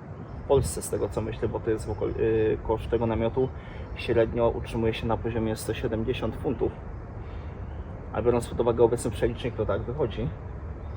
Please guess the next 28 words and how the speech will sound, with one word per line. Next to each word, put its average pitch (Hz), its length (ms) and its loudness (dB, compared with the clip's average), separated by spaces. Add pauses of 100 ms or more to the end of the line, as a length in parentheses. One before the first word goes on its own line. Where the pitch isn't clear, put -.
(640)
Kolejną 139 320 4
rzeczą, 139 280 2
jaka 123 200 2
jest 117 180 2
dość - 280 0 (420)
ciekawa, 117 440 6 (260)
to 117 80 8
jest 117 240 10
ilość 127 280 8
miejsca 120 580 10 (120)
w, - 100 -12
tu 120 80 0
w - 80 -6
przedsionku, 117 720 6 (680)
ponieważ 117 600 8 (360)
jeżeli 123 240 2
będę 135 220 6
chciał 123 160 0
sobie 123 200 2
coś - 200 -4
ugotować, 123 460 4 (300)
a - 100 6
będzie 123 260 8
naprawdę 113 520 10 (240)
lipna 123 260 8
pogoda, 113 540 8
to 110 100 8
patrzcie, - 340 8